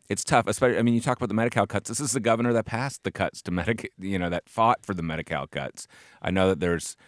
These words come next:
efforts in the special session to try to restore it, but the Department of Finance has some very,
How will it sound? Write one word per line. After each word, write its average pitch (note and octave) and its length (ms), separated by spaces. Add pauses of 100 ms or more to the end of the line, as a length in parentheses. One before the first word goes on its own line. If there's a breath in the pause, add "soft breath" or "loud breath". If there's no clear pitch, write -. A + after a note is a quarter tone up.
(400 soft breath)
efforts F#2 400
in E2+ 100
the E2 60
special E2+ 340
session E2+ 340
to E2 80 (100)
try E2 160
to D#2 80
restore E2+ 320
it, A2 100
but G2 160
the G2+ 140
Department G#2+ 360
of G#2+ 60
Finance F2 440
has F2+ 120
some F#2+ 160
very, G2 480